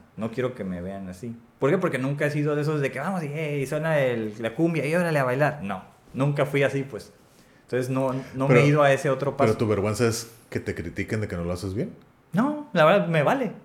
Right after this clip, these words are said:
Speaker 1: Pero simplemente a mí
Speaker 2: Entonces no
Speaker 1: es mi
Speaker 2: entiendo. <laughs>
Speaker 1: límite.
Speaker 2: No
Speaker 1: Es como un
Speaker 2: entiendo.
Speaker 1: límite personal que a lo
Speaker 2: Oh,
Speaker 1: mejor yo
Speaker 2: ok.
Speaker 1: me he puesto
Speaker 2: Ok.
Speaker 1: y que he decidido no cruzarlo.
Speaker 2: Ah, ok, ok.
Speaker 1: Y creo que eso va más en lo de, pues, las filosofías, ¿no? Al ratito lo hablamos, pero sí del autocontrol. Creo que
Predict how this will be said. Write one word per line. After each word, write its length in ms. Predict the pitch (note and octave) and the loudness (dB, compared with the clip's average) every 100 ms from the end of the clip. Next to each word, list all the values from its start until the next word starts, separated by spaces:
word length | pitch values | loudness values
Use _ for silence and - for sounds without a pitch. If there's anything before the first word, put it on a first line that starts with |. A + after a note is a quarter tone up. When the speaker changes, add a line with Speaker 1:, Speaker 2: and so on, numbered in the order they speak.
| - | 0
Speaker 1:
Pero 160 | D3+ | 2
simplemente 760 | D#3 E3 F#3 F#3+ F#3 G3 F#3+ - | 2 2 2 2 2 -2 -4 -10
a 100 | A2 | -4
mí 380 | A2+ C#3+ A3+ C4 | -2 2 2 0
Speaker 2:
Entonces 240 | F#2 F#2+ A2 | -4 -4 -2
no 140 | A2+ | 0
Speaker 1:
es 120 | C#3 D#3 | 2 4
mi 60 | |
Speaker 2:
entiendo. 60 | D#3 | 4
<laughs> 160 | F3 D#3 | 4 2
Speaker 1:
límite. 220 | A#2 G2+ | -2 -6
Speaker 2:
No 60 | G#2 | 0
Speaker 1:
Es 80 | C#3 | 2
como 140 | G#3+ A3 | 4 6
un 60 | |
Speaker 2:
entiendo. 180 | A#3 A#3+ | 6 6
Speaker 1:
límite 140 | A#3+ | 2
personal 460 | F#3 C3 B2+ B2+ D#3+ | 0 0 0 -2 0
que 80 | F3 | -2
a 20 | |
lo 60 | D3+ | -2
Speaker 2:
Oh, 40 | D#3+ | -2
Speaker 1:
mejor 240 | E3 C#3+ | 0 0
yo 100 | D3 | 2
Speaker 2:
ok. 60 | D3 | 0
Speaker 1:
me 140 | C#3+ | 0
he 40 | C3+ | -2
puesto 380 | D#3 F3+ - C4 - - | -2 -2 -4 -8 -8 -14
Speaker 2:
Ok. 240 | - - G2 | -8 -2 0
Speaker 1:
y 80 | |
que 140 | C3 B2+ | 2 2
he 40 | |
decidido 400 | C#3+ C#3+ B2+ C#3 | 0 0 0 -2
no 140 | C3+ C3 | -4 -4
cruzarlo. 440 | C3 C3+ B2 A#2 - - | -4 -2 -4 -6 -14 -16
Speaker 2:
Ah, 40 | - C2 | -14 -14
ok, 100 | - C#2+ | -10 -10
ok. 80 | C2+ C#2 C#2+ - - | -8 -10 -12 -16 -6
Speaker 1:
Y 80 | B2+ | 0
creo 180 | C#3+ D#3 | 2 4
que 100 | D#3+ | 2
eso 200 | D#3+ D3+ | 0 0
va 240 | C#3+ C#3+ | 0 0
más 380 | D3 B2+ C#3+ - | -2 -4 -4 -10
en 200 | A2+ G2+ | -12 -10
lo 160 | F#2+ F#2 | -6 -4
de, 380 | F2+ F2 E2+ F2 | -4 -4 -8 -8
pues, 120 | - B3 | -10 -8
las 120 | E3+ | -6
filosofías, 520 | F#2 F2+ F2+ B2 F#2+ | -8 -8 -8 -6 -6
¿no? 80 | F#2+ | -6
Al 80 | G2 | -8
ratito 300 | F#2 F#2+ A2+ | -8 -6 -4
lo 80 | A2+ | -2
hablamos, 280 | A2+ A#2+ | -2 -4
pero 180 | A#2+ G2 | -6 -6
sí 100 | F2+ | -4
del 160 | G#2 A2 | -2 0
autocontrol. 640 | G2+ F#2+ F#2 F2+ E2+ G#2+ - - _ - | -2 -4 -8 -8 -8 -8 -10 -20 _ -14
Creo 180 | F#2 G2+ | -12 -10
que 280 | F2 - | -10 -12